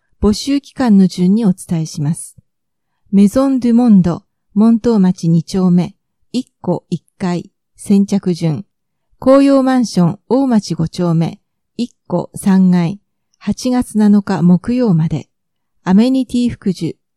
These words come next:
大町三丁目、一戸一階、八月十四日木曜まで。空室情報は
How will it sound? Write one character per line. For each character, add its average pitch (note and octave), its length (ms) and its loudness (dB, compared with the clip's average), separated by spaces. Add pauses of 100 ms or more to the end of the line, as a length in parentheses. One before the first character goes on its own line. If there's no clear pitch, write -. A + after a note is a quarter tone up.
大 C4 180 0
町 G3+ 240 0
三 E3 260 -2
丁 E3 240 -4
目、 E3 240 -4 (340)
一 A3 180 -10 (140)
戸 - 260 -8
一 F3 140 -8 (140)
階、 E3+ 320 -8 (300)
八 G#3 320 -6
月 B3 260 -4
十 A3+ 300 -4
四 A3+ 160 0 (160)
日 E3+ 220 -8 (360)
木 F#3 320 -2
曜 B3 200 0
ま D#3 160 0
で。 - 200 -10 (1400)
空 D4 260 -2
室 - 260 -8
情 C#4 240 0
報 F3 260 -2
は D#3 220 -6